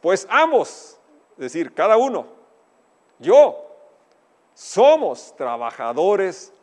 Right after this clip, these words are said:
de Dios. Y ustedes son el campo de cultivo de Dios, son el edificio de Dios. Qué precioso. Y este mismo pasaje quiero leértelo en la traducción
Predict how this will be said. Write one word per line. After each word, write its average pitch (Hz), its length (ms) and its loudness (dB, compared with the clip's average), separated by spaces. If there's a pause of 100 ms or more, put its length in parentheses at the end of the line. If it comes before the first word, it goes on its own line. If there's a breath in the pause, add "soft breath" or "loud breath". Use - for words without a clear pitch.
(160)
de 123 140 -18
Dios. 147 580 -8 (360 soft breath)
Y 170 160 -8
ustedes 220 440 -4
son 226 240 -6
el 170 200 -4
campo 247 880 -2
de 165 240 -4
cultivo 196 920 -6
de 170 180 -6
Dios, 147 420 -4
son 185 480 -4 (280 soft breath)
el 123 200 -6
edificio 147 1080 -8 (640)
de 127 460 -10 (160)
Dios. 123 520 -8
Qué 180 400 -8 (220)
precioso. 151 680 -6 (240 loud breath)
Y 196 100 -6
este 302 200 -4
mismo 294 280 0
pasaje 220 400 -2
quiero 240 240 2
leértelo 208 640 0
en 156 180 -8
la 147 160 -2
traducción 165 640 -6